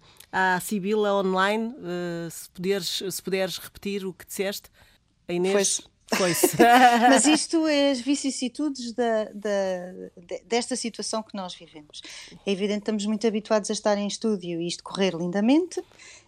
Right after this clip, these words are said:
Speaker 2: e à hora, e tudo bestial,
Speaker 1: E
Speaker 2: e agora é o
Speaker 1: agora,
Speaker 2: que é.
Speaker 1: pronto, e são as, também as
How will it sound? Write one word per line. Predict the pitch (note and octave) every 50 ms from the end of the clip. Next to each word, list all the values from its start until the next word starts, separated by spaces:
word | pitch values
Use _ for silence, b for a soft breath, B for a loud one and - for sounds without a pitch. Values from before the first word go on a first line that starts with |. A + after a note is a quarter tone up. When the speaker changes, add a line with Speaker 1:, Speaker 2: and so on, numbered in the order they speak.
| B _
Speaker 2:
e | - F#3 F#3 F#3
à | F3+ F3+
hora, | F3+ G3+ B3+ C#4+ D4+ D#4 D#4 - G3 - - -
e | G3 G#3 G3 F#3+
tudo | - _ - G3+ F3 E3 E3+
bestial, | - - - - - G#3 A3 B3 C#4 D4 D4+ D#4 D#4 E4 D#4+ -
Speaker 1:
E | G3 - -
Speaker 2:
e |
agora | - - - F#3+ - - G3+
é | G3
o |
Speaker 1:
agora, |
Speaker 2:
que | G3+ G3 F#3+ F#3+
é. | G3+ -
Speaker 1:
pronto, | G#3 F#3 E3+ E3+ - - F3
e | E3+ D#3+ D#3+ D3+
são | - - F#3+ F3+
as, | E3+ - -
também | - G3 F#3 F#3 F#3+ F#3
as | F3+ -